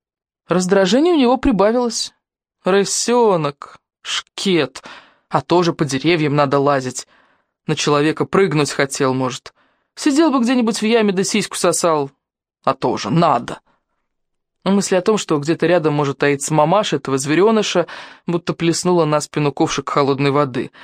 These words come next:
Он пополз струйками, пузырчатый и корежисто-гадкий. Почудилось, что хищные ненавидящие глаза вцепились ему в спину.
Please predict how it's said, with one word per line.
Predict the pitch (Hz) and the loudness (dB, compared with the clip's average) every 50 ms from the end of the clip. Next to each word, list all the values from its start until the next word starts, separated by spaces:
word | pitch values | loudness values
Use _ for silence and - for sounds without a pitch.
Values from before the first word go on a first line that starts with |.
| - - - _ _ _ - | -20 -20 -20 _ _ _ -4
Он | 190 165 143 | -2 -2 0
пополз | - 151 147 - 175 160 139 - | 0 -2 0 0 0 0 0 -2
струйками, | 151 - - - 185 208 202 190 - - 160 147 143 139 127 131 139 135 | -6 -6 -2 0 0 0 0 0 -2 -2 -2 0 0 0 -2 -2 -4 -6
пузырчатый | - - 147 143 180 185 165 - - - - - 139 139 | -6 -4 0 0 2 0 0 -2 -6 -6 -6 -4 -4 -4
и | |
корежисто-гадкий. | 135 - 147 147 156 156 143 139 - - - 139 131 127 147 170 170 165 - - - 139 131 - - - - _ _ _ _ _ _ _ _ _ _ _ | -2 -2 0 0 0 0 0 -2 -4 -4 -4 -4 -4 -2 0 0 0 -2 -4 -6 -6 -6 -6 -8 -10 -20 -20 _ _ _ _ _ _ _ _ _ _ _
Почудилось, | - 165 147 - - 165 147 147 139 135 139 | -6 -6 -4 -2 -4 -4 -2 -2 -2 -2 -2
что | - - - 143 135 | -4 -4 -6 -6 -6
хищные | - - 180 - - - 151 143 143 | -4 -6 -6 -4 -4 -2 -2 0 0
ненавидящие | 147 143 139 139 139 156 147 143 135 - - 147 135 | 0 0 0 0 0 -2 -2 -4 -4 -4 -2 -4 -2
глаза | 135 143 151 147 147 175 | -2 0 0 0 0 0
вцепились | 143 - - - 143 - - 165 156 143 139 - | -2 -2 -4 -6 -6 -4 -2 -2 -2 -2 -2 -4
ему | 143 139 147 139 | -4 -2 -2 -4
в | - | -4
спину. | - - _ - - 156 147 139 135 131 | -8 -10 _ -4 -2 -2 0 0 -2 -4